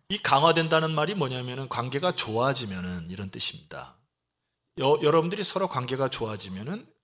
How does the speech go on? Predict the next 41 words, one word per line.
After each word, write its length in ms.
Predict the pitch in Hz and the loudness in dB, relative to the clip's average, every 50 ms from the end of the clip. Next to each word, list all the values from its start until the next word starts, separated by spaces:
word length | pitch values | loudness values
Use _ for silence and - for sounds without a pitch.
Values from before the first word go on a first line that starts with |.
| _ _ _ | _ _ _
공명이 760 | - 120 123 127 127 131 131 135 135 139 143 160 202 214 190 | -14 -12 -10 -8 -8 -8 -6 -2 -2 -2 0 -2 -2 -4 -4
많아지고 520 | 135 123 123 123 123 117 127 139 185 165 | -4 -4 -4 -4 -6 -6 -8 -8 -8 -8
대화가 360 | - - 101 95 92 98 92 | -8 -8 -8 -8 -8 -8 -8
많아진다. 480 | 87 82 80 76 71 - 69 69 - 87 | -8 -8 -10 -10 -12 -14 -14 -14 -16 -12
공명이라는 580 | - 131 135 139 156 165 165 165 175 175 185 | -8 -6 -4 -2 -2 -2 0 0 -2 -2 -2
게 60 | 180 202 | -4 -4
울림이라는 600 | 120 104 110 117 127 135 135 123 120 113 107 95 | -6 -6 -6 -6 -6 -4 -4 -4 -6 -6 -8 -10
뜻 120 | - 98 | -12 -10
아니에요. 640 | 92 87 80 78 73 76 85 - 175 156 87 - 85 - | -10 -12 -12 -14 -16 -18 -14 -12 -10 -10 -10 -10 -10 -10
뭔가 340 | 120 131 143 151 151 131 | -8 -2 0 0 0 0
얘기를 300 | 120 113 113 117 123 120 | -2 -4 -4 -4 -4 -2
했을 220 | 117 113 - 113 98 | -2 -2 -4 -6 -8
때, 80 | - - | -8 -8
"아, 280 | - - - - 104 - | -8 -8 -8 -8 -10 -10
그래." 500 | - - - 104 135 170 135 82 76 - _ _ _ _ _ _ _ _ _ _ _ _ 120 | -12 -12 -8 -8 -6 -6 -6 -8 -10 -16 _ _ _ _ _ _ _ _ _ _ _ _ -8
뭔가 180 | 131 139 147 | -2 0 0
기뻐할 400 | 139 - 143 - - 143 135 - | 0 0 0 2 2 0 2 2
때 80 | - 180 | -2 -4
같이 380 | - - - - - - - | -4 -6 -6 -2 -2 -2 -2
기뻐하고 640 | 120 113 104 - - 113 104 101 95 101 120 156 185 | -2 -6 -10 -6 -4 -4 -2 -2 -4 -6 -8 -10 -10
같이 300 | - - - - - - | -10 -10 -8 -6 -4 -4
쓰-, 120 | - - 180 - | -4 -4 -4 -6
이게 160 | 180 220 254 | -6 -6 -6
공명이 460 | - - - 123 123 123 127 135 127 | -8 -10 -10 -8 -6 -6 -6 -6 -6
많아지는 340 | 120 110 107 104 98 107 113 | -6 -6 -6 -6 -8 -8 -8
게 80 | 160 156 | -8 -10
관계가 400 | - - 107 107 113 120 143 165 | -8 -10 -10 -8 -8 -8 -8 -8
강화된다는 680 | - - 90 87 90 85 92 85 78 78 78 73 73 | -10 -8 -6 -6 -6 -6 -6 -8 -8 -8 -10 -10 -12
얘기인데 580 | 73 71 71 80 - - 127 107 80 64 64 - _ _ _ _ _ _ _ _ _ _ _ _ _ | -14 -18 -20 -12 -8 -6 -4 -4 -6 -8 -12 -16 _ _ _ _ _ _ _ _ _ _ _ _ _
대화가 320 | - 147 151 170 196 208 202 | 2 6 8 8 10 8 8
많아진다는 540 | 185 175 180 175 165 175 165 170 175 180 180 | 8 8 6 6 4 2 0 0 0 0 0
건 140 | 190 180 131 | -2 -4 -4
뭐예요? 220 | 98 85 78 76 | -6 -8 -6 -4
쓸데없는 560 | - - 214 247 - - 392 339 339 339 285 | -2 -2 -2 0 2 2 2 2 0 -2 -2
얘기를 200 | 208 214 220 233 | -2 -2 -2 0
막 200 | 208 175 143 147 | 4 4 4 4
말하는 320 | 131 101 110 117 120 123 123 | 4 2 2 2 0 -2 -4
게 100 | 117 113 | -6 -6
아니라 480 | 95 90 90 98 123 135 117 90 90 | -6 -6 -6 -4 -4 -4 -4 -4 -6
그 100 | - - | -6 -6
사람과 480 | 127 - 151 160 165 175 180 165 - | -4 -2 -2 -2 0 -2 -2 -4 -4